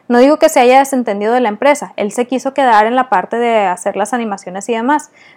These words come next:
Pero quien tomaba la decisión eran otras personas. Y a pesar de que él tenía,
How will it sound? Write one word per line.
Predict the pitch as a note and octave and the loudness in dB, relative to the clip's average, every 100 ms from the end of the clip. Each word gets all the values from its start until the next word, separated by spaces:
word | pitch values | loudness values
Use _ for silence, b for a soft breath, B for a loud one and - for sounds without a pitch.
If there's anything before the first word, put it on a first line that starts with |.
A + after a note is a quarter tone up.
| - | 0
Pero | A#3+ A3+ | 2 2
quien | A3+ A#3 | -2 -4
tomaba | A3+ A3 B3 | -4 -2 0
la | D4+ | 2
decisión | C#4+ A#3+ A#3 B3+ B3+ - | 0 -2 -4 -2 -2 -6
eran | A3+ B3 A#3+ | -4 -4 -4
otras | A#3+ A#3+ | -6 -8
personas. | - G#3 C4+ C4 G3+ - - b b b | -8 -4 -2 -2 -6 -14 -20 b b b
Y | A#3 | 0
a | G#3+ | 0
pesar | G#3+ G#3 B3+ C4+ | 0 2 2 2
de | |
que | D4 D4 | 2 0
él | C#4 | 0
tenía, | D4 C#4+ C#4+ D4 C#4+ | -2 0 2 2 0